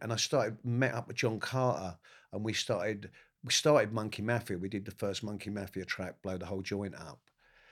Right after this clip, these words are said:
And then John, John signed to Heavenly. I couldn't sign because I was still signed to Pulse Eight. And so I just started doing my, you know, I started doing my own thing. And I did, my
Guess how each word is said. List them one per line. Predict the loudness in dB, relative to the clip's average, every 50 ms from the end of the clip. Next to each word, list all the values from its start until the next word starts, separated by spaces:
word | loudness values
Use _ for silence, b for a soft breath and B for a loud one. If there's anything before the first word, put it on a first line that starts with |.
| b b b b b
And | -2 0 2
then | 2 0 0 4
John, | 6 6 6 6
John | 6 4 4 4 4 4 4
signed | 2 2 2 2 0 -2 -2
to | -2
Heavenly. | 0 0 0 0 0 -2 -4 -4 -6 -6 -6 -8 -10 -14 _ _ _ -2
I | 0 0 2
couldn't | 2 0 -2 0 0 -2
sign | -2 -2 -2 -6 -8
because | -10 -10 -10 -8 -8
I | -6
was | -4 -4 -6
still | -6 -6 -6 -6
signed | -6 -6 -6 -8 -10
to | -12
Pulse | _ -10 -8 -8 -6 -6 -4
Eight. | -4 -4 -6 -6 -8 -12 -14 -12
And | -10 -8 -8 -8 -10 -12 B B B B B B B B B B B
so | B 4 4 6 8 8
I | 8 8
just | 6 4 2
started | 2 4 4 2 2 2 -4 -8 -4 4
doing | 6 8 8 8 6 4 0
my, | -2 -4 -4 0
you | 2 2
know, | 2 2 0 -4 -6 -4
I | -4 -2
started | -2 -2 0 0 0 0 0 0
doing | 0 0 0
my | 0 0 0
own | 0 -2 -2
thing. | -2 0 0 0 0 0 -4 -6 -12 _ _ b b b b
And | b 4 4
I | 6
did, | 6 4 4 4
my | 2